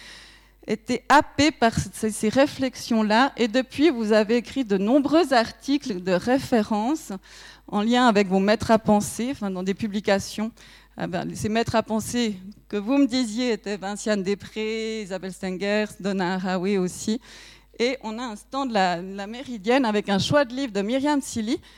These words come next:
où vous pouvez retrouver certains, de, de, de, certains livres avec des articles de Benedicta Zitouni. Vous avez préfacé cette, euh, ce livre, vous voyez, je les montre,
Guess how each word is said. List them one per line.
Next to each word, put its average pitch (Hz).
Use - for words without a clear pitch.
où 269
vous 311
pouvez 269
retrouver 277
certains, 269
de, 185
de, 180
de, -
certains 226
livres 233
avec 214
des 190
articles 208
de 202
Benedicta 208
Zitouni. 208
Vous 208
avez 220
préfacé 269
cette, -
euh, 202
ce 190
livre, 208
vous -
voyez, 208
je 233
les 180
montre, -